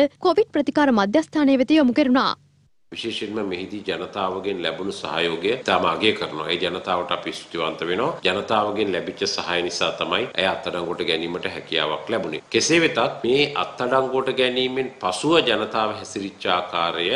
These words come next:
Speaker 2: පිළිබඳව අපිට සෑහීමකට පත් වෙන්නට බෑ. කොවිඩ් ආසාදිත රෝගියෙක් ඉදිරියේදී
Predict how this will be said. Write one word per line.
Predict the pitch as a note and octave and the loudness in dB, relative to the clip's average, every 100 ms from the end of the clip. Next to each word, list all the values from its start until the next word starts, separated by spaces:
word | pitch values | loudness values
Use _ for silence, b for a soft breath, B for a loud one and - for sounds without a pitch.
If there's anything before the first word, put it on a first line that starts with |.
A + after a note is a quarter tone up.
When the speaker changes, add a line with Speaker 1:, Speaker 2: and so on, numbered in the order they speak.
| D3 | -2
Speaker 2:
පිළිබඳව | - G2+ F#2 F2 F#2+ | -2 -4 -2 -2 -2
අපිට | G2 E2+ - | -2 -4 -10
සෑහීමකට | - F2+ D#2+ E2 E2 E2 | -4 -2 -2 -4 -10 -12
පත් | - E2 - | -10 -10 -8
වෙන්නට | E2 E2 E2 | -10 -10 -12
බෑ. | D#2 F#2 C3+ F#3 | -6 -4 -4 -2
කොවිඩ් | G2+ A#2 C#3 C#3+ | 0 2 0 2
ආසාදිත | G#2+ F#2+ G#2 A#2+ A#2 A#2 A#2 A2+ - A#2+ A2+ | 2 2 -2 -2 -2 -2 -4 -6 -2 0 0
රෝගියෙක් | E2+ F2+ F#2+ G2+ A#2 B2 A#2 | -2 -2 -2 -2 0 0 0
ඉදිරියේදී | G#2 C3+ C3 G#2 - | 0 4 4 2 -2